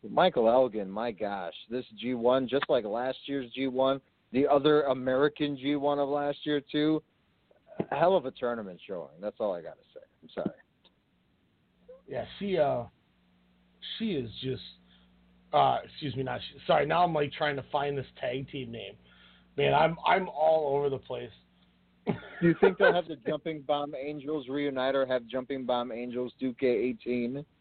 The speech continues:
Speaker 1: or
Speaker 2: No, 'cause
Speaker 1: three K, uh, pop
Speaker 2: seven
Speaker 1: up in this tournament?
Speaker 2: I, I think they're, like, seventy-five.
Speaker 1: I mean, oh, hey, Moolah and May did it, R I P. But then, no, what if they do a three K version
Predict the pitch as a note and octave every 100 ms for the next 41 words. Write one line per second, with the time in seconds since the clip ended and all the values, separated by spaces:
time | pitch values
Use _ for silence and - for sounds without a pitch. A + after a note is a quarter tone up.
0 | _ _ _ B2+ C3 - E3+ G3+ G3 F#3
1 | G3+ A3+ - _ _ - C#3 C#3 D3 D3+
2 | D3+ E3 F#3 _ - D#3+ D#3 C#3+ F3 E3
3 | F3 - _ _ _ _ _ _ _ _
4 | _ _ _ _ _ - D3+ F3+ F#3 D3+
5 | G#3 G#3 F#3 F3+ E3 C3+ - - D#3 D#3+
6 | D3 C#3+ C#3 B2 B2+ A#2+ - _ _ _
7 | _ _ _ _ _ _ - _ - D#3
8 | F3 D#3 B2 A#2 - F3 E3 A2+ - -
9 | F3 E3+ D3 D#3 F3 F3+ E3+ E3 E3+ C3
10 | B2 B2+ B2+ A#2+ A2+ A2+ B2 A#2+ A#2 A2+
11 | - B2+ C#3 F#3 C4+ D#4+ C#4+ D#3+ F#3 G3
12 | G3+ F3+ G3 F#3+ F3+ F#3 F#3 F#3 F3+ D3
13 | C3 B2+ A#2+ A2+